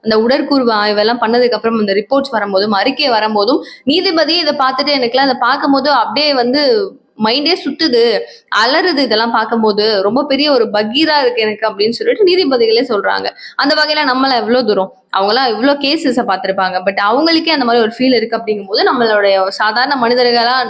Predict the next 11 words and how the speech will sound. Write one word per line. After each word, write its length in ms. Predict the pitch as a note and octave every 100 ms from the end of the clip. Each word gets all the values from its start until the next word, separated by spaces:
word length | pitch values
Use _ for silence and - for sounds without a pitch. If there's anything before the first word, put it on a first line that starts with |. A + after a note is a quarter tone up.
| -
நார்மலா 460 | G#3 A#3 A#3 A#3 C#4 A#3
ஒரு 100 | G#3
இயல்பான 360 | B3 B3 C4 C#4
ஒரு 100 | A#3 G#3
வாழ்க்கையை 340 | A3+ C#4 B3 G#3+
வாழ்ந்துட்டு 300 | G#3+ G#3 A3+
இருக்க 200 | C#4+ D4+ - - _ B3
நமக்குள்ள 420 | E4 F4 D#4 D4+
அது 160 | B3+ G#3+
எவ்வளவு 260 | A3+ D4 C#4+
பெரிய 140 | A#3+